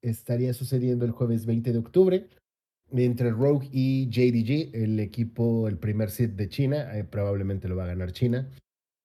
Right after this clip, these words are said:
Eh, el viernes veintiuno estaría jugando Royal Never Give Up, equipo de China también, campeón del M S I,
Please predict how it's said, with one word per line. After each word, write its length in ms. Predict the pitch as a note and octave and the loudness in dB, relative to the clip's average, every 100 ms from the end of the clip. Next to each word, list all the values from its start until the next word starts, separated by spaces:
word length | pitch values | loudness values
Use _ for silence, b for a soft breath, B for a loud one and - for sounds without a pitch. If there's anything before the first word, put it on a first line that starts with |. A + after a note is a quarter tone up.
| _ _ | _ _
Eh, 440 | B2 G#2+ G#2+ G#2+ G#2+ | -6 -2 0 0 0
el 100 | G#2+ | 2
viernes 340 | C#3 D3 C#3 | 2 2 0
veintiuno 420 | C3+ C3 D#3+ E3 | 0 0 0 2
estaría 320 | D3 C3+ C3 | 0 0 -2
jugando 440 | A#2+ C3 B2+ B2+ B2+ | 0 0 0 0 2
Royal 340 | C3+ E3+ E3+ | 2 2 2
Never 240 | D#3 C#3+ A#2+ | 2 0 2
Give 180 | A#2 | 2
Up, 140 | C3+ C#3 | 2 0
equipo 340 | G2+ A#2 A2 A#2 | -6 -4 0 0
de 80 | |
China 260 | G2+ B2+ A#2 | 0 0 0
también, 300 | A2+ A#2 D3 | 0 0 0
campeón 320 | B2 G2+ A#2 | -2 0 2
del 140 | A#2 A2+ | 2 2
M 120 | A2 | 0
S 260 | G2+ C#3+ | 0 0
I, 80 | E3 | -2